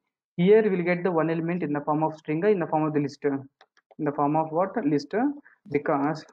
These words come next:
because it is, uh, because it is what? Slicing, right? Yes, yes or no? Here we will get the one element, guys, in the form of the list, uh, because it is which concept here? Slicing concept, right?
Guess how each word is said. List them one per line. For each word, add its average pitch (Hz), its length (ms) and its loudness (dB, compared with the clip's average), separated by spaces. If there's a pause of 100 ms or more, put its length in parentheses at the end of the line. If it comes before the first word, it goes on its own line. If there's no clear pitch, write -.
(120)
because 147 320 2
it 143 120 2
is, 170 240 -2
uh, 247 920 -2
because 143 220 2
it 143 120 2
is 143 120 2
what? 131 300 -2
Slicing, - 400 0
right? 131 240 0 (1160)
Yes, 127 140 -6
yes 135 160 0
or 156 140 2
no? 135 300 2
Here 165 240 4
we 175 80 2
will 170 160 4
get 160 180 2
the 170 80 2
one 156 160 4
element, 147 340 4
guys, 180 200 -2
in 143 80 2
the 143 80 2
form 143 200 2
of 147 120 2
the 139 60 2
list, 139 280 2
uh, 196 720 -4
because 143 320 2
it 143 120 2
is 143 140 0
which 139 220 -4
concept 147 360 0
here? 233 180 2
Slicing 139 420 0
concept, 131 380 -4
right? 160 180 -6